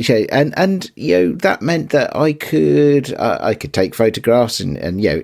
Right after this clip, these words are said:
uh, uh, and also have a bit of fun for myself at the same time. Uh, and then, you know, you can go and do the, the big family group shots and stuff as well, as always. Um, and, and I tell you what, is,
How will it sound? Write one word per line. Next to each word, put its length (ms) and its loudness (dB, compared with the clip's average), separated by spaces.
uh, 240 -2
uh, 200 0
and 180 2
also 360 2
have 220 -4
a 60 -2
bit 160 0
of 60 -10
fun 200 -2
for 80 -8
myself 420 0
at 60 -10
the 60 -12
same 240 0
time. 340 -2
Uh, 260 2
and 120 2
then, 140 4
you 100 4
know, 140 0
you 120 -2
can 220 -8
go 120 -4
and 100 -8
do 100 -4
the, 160 -2
the 140 -8
big 180 -2
family 320 -4
group 240 -8
shots 260 -14
and 120 -12
stuff 240 -10
as 120 -12
well, 220 -10
as 100 -12
always. 440 -8
Um, 260 0
and, 120 2
and 240 2
I 40 0
tell 180 2
you 60 2
what, 120 2
is, 140 0